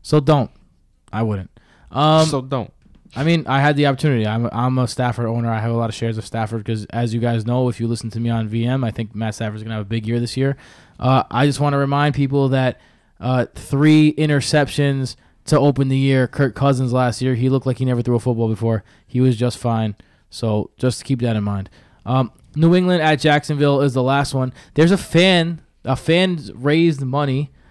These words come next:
Speaker 1: to get a banner over the top of the stadium that read, "Miles Jack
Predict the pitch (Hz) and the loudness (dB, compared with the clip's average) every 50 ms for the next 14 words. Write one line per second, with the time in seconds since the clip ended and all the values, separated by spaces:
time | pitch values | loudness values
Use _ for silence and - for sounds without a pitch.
0 | - _ _ _ - - 139 139 143 135 123 113 101 131 139 143 147 135 131 127 | -20 _ _ _ -2 0 2 2 2 2 0 -2 -2 0 2 2 2 2 0 -2
1 | 127 - 123 135 135 135 127 123 - - 143 143 139 127 123 123 - - 139 139 | -2 -2 -2 -2 -2 0 -2 -4 -2 0 0 2 2 0 -2 -4 -4 0 0 2
2 | 143 139 127 123 120 117 113 123 127 113 110 127 127 123 120 113 107 - _ _ | 2 2 2 0 0 -2 0 0 0 0 0 0 0 0 0 -2 -4 -10 _ _
3 | _ _ _ _ _ _ - 123 139 143 151 147 147 147 131 - - - 147 135 | _ _ _ _ _ _ -2 2 4 6 6 6 4 4 2 -2 0 2 2 2
4 | 131 123 123 - - - | 2 0 -2 -6 -12 -20